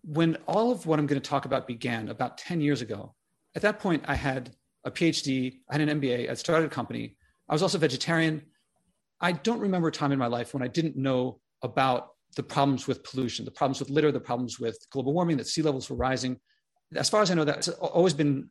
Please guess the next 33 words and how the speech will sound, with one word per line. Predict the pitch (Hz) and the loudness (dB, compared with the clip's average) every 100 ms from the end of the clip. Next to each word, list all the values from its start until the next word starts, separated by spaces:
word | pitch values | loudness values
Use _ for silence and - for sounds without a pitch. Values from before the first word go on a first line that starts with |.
| - | -8
the | 139 | -8
case | - 147 - | -2 0 0
from, | 139 120 - | -2 -4 -2
that | 131 | 0
I | 143 | 2
knew | 156 | 2
that | 143 | 0
that | |
was | 127 180 | -4 -4
happening. | 196 117 - _ - | -6 -6 -10 _ 2
But | 180 - | 4 4
I | 175 | 0
also | 214 240 226 170 | 2 2 2 2
didn't | 170 151 147 | 2 0 2
act | 156 - - - _ _ | -2 -2 -10 -16 _ _
meaningfully. | 151 147 143 - 104 - | 2 4 4 0 -12 -6
I | 214 | -2
mean, | 226 | 0
I'd | 220 | 0
take | 196 170 | -2 0
the | 139 | 0
bus | 139 - | 0 0
instead | 135 135 | -4 -4
of | - | -4
taking | 135 110 | -8 -6
a | |
taxi. | - - - 113 - _ _ _ - | -4 -4 -4 -8 -10 _ _ _ 0
But | 185 180 - _ - | 2 2 -6 _ -6
generally, | - 214 202 | -2 2 2
I | 165 | 2
would | 147 | 2
think | 143 131 | 0 2
that | 135 - | -2 -4